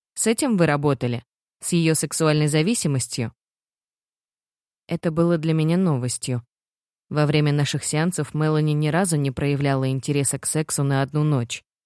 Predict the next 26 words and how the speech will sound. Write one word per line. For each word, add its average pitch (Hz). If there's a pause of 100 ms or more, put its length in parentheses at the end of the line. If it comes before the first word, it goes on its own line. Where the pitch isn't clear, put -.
(580)
Наоборот, 147
она 143
осуждала 151
мать 151
за 143
такое 139
поведение. 139 (1400)
Возможно, 165
я 165
знал 170
Мелани 165
не 156
так 135
хорошо, 131
как -
мне 131
казалось. 120 (580)
Что -
ж, - (460)
еще 131
один 180
мой 135
провал. 123 (1600)
Я 160
прочистил 151
горло 151